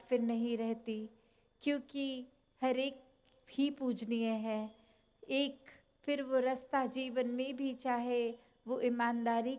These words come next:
का है, एक रास्ता जीवन में फिर बहुत ही इस परमात्मा के करीब पहुंचने का। और ये जो बात हम करते हैं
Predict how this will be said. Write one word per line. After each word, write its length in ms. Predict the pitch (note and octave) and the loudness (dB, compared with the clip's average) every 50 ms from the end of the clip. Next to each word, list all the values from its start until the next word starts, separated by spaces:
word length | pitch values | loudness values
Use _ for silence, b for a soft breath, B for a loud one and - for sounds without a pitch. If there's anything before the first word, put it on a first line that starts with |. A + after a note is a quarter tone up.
| - | -2
का 80 | - B3 | -2 -2
है, 380 | A#3 A3 G#3+ A#3+ A3+ G#3+ A3 A3+ b b b b b b b | -2 -2 -2 -2 -4 -4 -4 -8 b b b b b b b
एक 320 | - C4+ C4 B3+ B3+ - C4 | -2 -2 -2 -2 -2 -2 0
रास्ता 520 | B3+ B3+ B3+ B3+ - - C#4 C4 B3+ B3 | 0 0 0 -2 -4 -2 0 0 0 0
जीवन 440 | G#3+ A3 B3 B3+ B3 A3+ B3 B3 A#3+ | 0 0 -2 -2 -2 0 0 0 0
में 380 | A#3+ A#3+ B3 A#3+ A#3 A#3 A3+ A3+ - _ _ _ _ _ _ _ _ _ - | 0 -2 -2 -2 -4 -6 -8 -10 -14 _ _ _ _ _ _ _ _ _ 2
फिर 360 | C#4 C#4 C4+ C4 B3+ B3+ A3+ | 6 8 8 8 6 4 -2
बहुत 440 | A3 B3+ B3 B3 D4 D4 C4+ - - | 0 0 2 4 2 0 0 -2 -8
ही 360 | - C4 B3+ B3+ B3 A#3+ A#3+ b b b b b b | -6 -6 -4 -4 -4 -6 -8 b b b b b b
इस 200 | - C#4 B3+ C4 | -4 -4 -4 -2
परमात्मा 920 | - C4+ C4 B3 B3 B3 A#3+ B3 B3 B3 A#3+ A#3+ B3 B3 B3 B3 B3 A#3+ A#3+ - _ _ _ - | 0 0 2 2 2 2 2 2 2 0 -2 -4 -2 0 0 -2 -2 -6 -8 -14 _ _ _ -2
के 140 | C4+ C#4 D4 | 0 0 0
करीब 400 | C#4+ - C#4 A#3+ A#3+ B3 B3 A#3 - - | 2 4 4 4 4 2 -2 -6 -6 -2
पहुंचने 520 | - A#3 A3+ A#3+ A#3 A#3+ - - A#3+ A#3+ A3+ | 0 0 2 2 0 -2 -4 -4 -4 -4 -4
का। 340 | A#3 B3 A#3 A3+ A3+ A#3 A3+ - - _ _ _ _ _ _ _ _ - - | -2 -2 -2 -2 -2 -4 -8 -12 -20 _ _ _ _ _ _ _ _ 2 4
और 300 | C#4+ D4 D4+ D4 D4 C#4 C4+ B3+ - - - - _ _ _ _ _ - | 6 6 6 4 4 2 -2 -6 -14 -20 -20 -20 _ _ _ _ _ -8
ये 200 | A#3+ C4+ D4 D4 | -2 0 2 2
जो 180 | - D4 C#4+ C4+ | 2 2 0 0
बात 400 | B3 - C#4 C4+ C#4 C4+ - A#3+ | 2 2 2 2 2 0 -2 -6
हम 180 | C4+ C4+ C4+ B3 | -4 -4 -2 0
करते 420 | C4+ C4 B3+ B3+ - - D4+ D4 | 2 2 2 2 0 0 2 4
हैं 440 | C#4 C4+ C4+ B3+ B3+ B3 B3+ - - | 4 4 4 4 4 2 -2 -4 -12